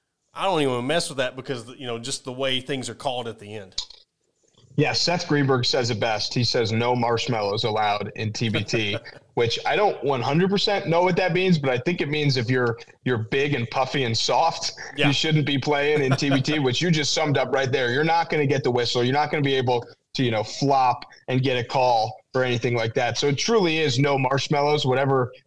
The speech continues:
Speaker 2: interpretation of that you wanna take. But it, it is a really, really exciting basketball environment. And I, I personally think the best part of it is how similar the product looks to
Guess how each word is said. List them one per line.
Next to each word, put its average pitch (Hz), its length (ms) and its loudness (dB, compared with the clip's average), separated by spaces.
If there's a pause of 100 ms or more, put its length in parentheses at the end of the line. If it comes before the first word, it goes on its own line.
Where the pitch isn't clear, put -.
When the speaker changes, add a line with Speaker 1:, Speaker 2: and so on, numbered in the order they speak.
Speaker 2:
interpretation 127 760 0
of 123 80 -2
that 123 380 -2 (220)
you 131 140 0
wanna 123 280 2
take. 147 420 -2 (240)
But 139 380 0
it, 156 200 -4
it 156 120 0
is 202 220 4
a 160 80 2
really, 143 520 2
really 131 360 2
exciting 117 840 0 (100)
basketball 120 960 0 (240)
environment. 127 680 0 (140)
And 127 300 -2 (160)
I, 180 160 0 (140)
I 208 180 0
personally 190 420 0
think 143 220 0
the 127 60 -2
best 139 280 -2
part 135 180 2
of 123 120 0
it 117 160 -2
is 120 180 0
how 135 320 2
similar 135 640 2
the 120 120 -2
product 120 560 0
looks 127 540 -2
to 113 420 0